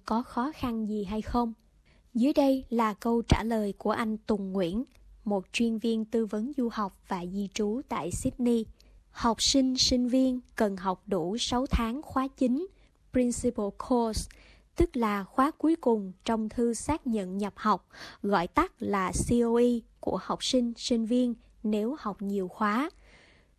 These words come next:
ở trường trước khi chuyển sang một trường mới. Nếu không, sinh viên đó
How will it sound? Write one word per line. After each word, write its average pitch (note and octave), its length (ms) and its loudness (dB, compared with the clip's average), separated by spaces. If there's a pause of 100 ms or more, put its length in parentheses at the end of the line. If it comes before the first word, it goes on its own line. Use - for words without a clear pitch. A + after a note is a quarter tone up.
(220)
ở A3 180 4
trường A3+ 420 2 (160)
trước E4 200 2
khi C#4+ 260 0
chuyển G#3 300 -4
sang A#3+ 480 -2
một G3 260 -6
trường F#3+ 260 -2
mới. G#3+ 340 2 (680)
Nếu B3+ 180 4
không, C#4+ 340 0 (320)
sinh A#3+ 300 0
viên A#3+ 200 2
đó A3+ 340 0